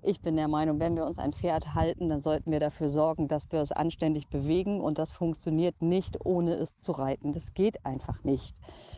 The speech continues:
<laughs> Dann müssen wir uns das schon ans Auto binden und das wäre Tierquälerei. Ähm, ja, und das sage ich euch als Bodenarbeitstrainerin. Ich bin ja keine Reitlehrerin.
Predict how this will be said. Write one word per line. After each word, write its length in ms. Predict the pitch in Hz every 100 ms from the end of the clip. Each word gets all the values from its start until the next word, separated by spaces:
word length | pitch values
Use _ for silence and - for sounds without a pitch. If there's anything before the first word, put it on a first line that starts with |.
| - -
<laughs> 420 | - - - - 233
Dann 140 | 175
müssen 260 | 196 - 170
wir 40 |
uns 100 | 160
das 120 | 165
schon 200 | - 180
ans 260 | 165 156 -
Auto 340 | 185 - 156
binden 460 | 139 147 151 - 208
und 160 | 151
das 160 | 160 -
wäre 140 | 165
Tierquälerei. 680 | - 170 - 156 151 - - - - - - - - - - - -
Ähm, 540 | 196 190 196 202 202 - - - - - - - - -
ja, 140 | 170
und 140 | - 190
das 140 | 202
sage 200 | 214 240
ich 140 | - -
euch 120 | 196
als 120 | 185
Bodenarbeitstrainerin. 1120 | 220 247 160 147 151 135 - - 147 139 143
Ich 120 | 151 -
bin 100 | 190
ja 120 | 180
keine 300 | - 180 180
Reitlehrerin. 720 | 156 - 147 147 135 160